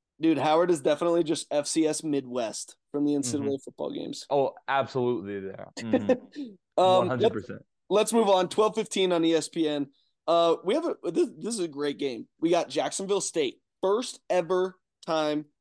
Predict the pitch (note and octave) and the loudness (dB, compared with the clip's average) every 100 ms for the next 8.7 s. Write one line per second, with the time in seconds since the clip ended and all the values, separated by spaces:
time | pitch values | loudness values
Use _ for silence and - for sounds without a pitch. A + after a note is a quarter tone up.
0 | _ C#3+ C3 - F#3 F3+ G3 F#3+ - E3+ | _ -10 -8 -2 -2 0 2 2 2 2
1 | D#3 D3+ C#3 - F#3 G#3 G3 F3+ D3+ D3+ | 2 2 0 -2 0 2 4 2 2 0
2 | D3 _ _ - G#3 A3 G3 F3+ F3 E3+ | -2 _ _ -2 0 2 0 0 0 0
3 | D#3 D3+ G3 G3+ E3+ D#3 D3 _ _ - | 2 0 0 0 0 -2 -4 _ _ -8
4 | D3 C3+ B2+ E3+ G3 F3 F3 F#3+ F#3+ D#3 | -4 -4 0 0 0 -2 0 0 0 0
5 | D#3+ F3+ F3 F3 D#3 F#3+ F3+ E3 F3+ - | 0 0 -2 -6 -4 -2 -2 -4 -8 -10
6 | - _ _ _ _ _ - E3 D#3 D3 | -18 _ _ _ _ _ -2 2 2 2
7 | E3 - A#3+ A3+ A3+ F#3+ G3+ G3+ G3+ E3 | -2 -2 -2 -2 -2 -2 -2 -2 -4 -4
8 | - A#3 A#3+ E3+ F3 E3+ - | -6 -4 -4 -2 -2 -2 -4